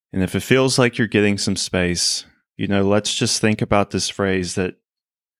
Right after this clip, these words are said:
this belief that you are less than compared to everyone else. And just notice some of the feelings that come up in your body and notice where those are. Maybe the sadness, maybe this anger. Just let me know what comes up as you bring your attention to this inside you.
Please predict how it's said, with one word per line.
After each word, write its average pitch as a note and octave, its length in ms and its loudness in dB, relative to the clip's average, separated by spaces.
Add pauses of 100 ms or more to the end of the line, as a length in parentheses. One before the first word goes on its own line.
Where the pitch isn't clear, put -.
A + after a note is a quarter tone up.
(120)
this - 160 -2
belief A2+ 420 2
that A2+ 160 2
you G2+ 160 2
are G2 100 4
less F#2 360 0
than F#2 300 -2
compared F#2 440 -4
to F2+ 60 -2
everyone F2 360 -2
else. E2 440 -6 (540)
And G#2 120 -6
just G#2+ 220 2
notice G#2 400 4
some A2 200 2
of G2+ 60 0
the G2 140 2
feelings F#2+ 500 2
that F2+ 160 0
come F2+ 180 0
up F#2 160 0
in F#2 120 0
your F2+ 80 0
body F2+ 560 -2 (200)
and G#2 140 -6
notice G2+ 360 2
where F#2 200 2
those F2+ 260 2
are. F2+ 360 -2 (400)
Maybe G2 200 -4
the F#2+ 140 -2
sadness, F#2+ 720 0
maybe F2+ 180 -2
this F2 240 -2
anger. F2+ 460 -4 (320)
Just G#2+ 240 0
let C3 100 4
me B2+ 120 2
know A2 180 4
what G#2+ 140 2
comes F#2+ 280 0
up F#2+ 200 0
as F2+ 120 0
you F2+ 80 2
bring F#2+ 300 2
your F#2+ 140 4
attention F2+ 500 0
to F2 160 -2
this E2+ 240 2
inside F2 440 0
you. F#2 220 -4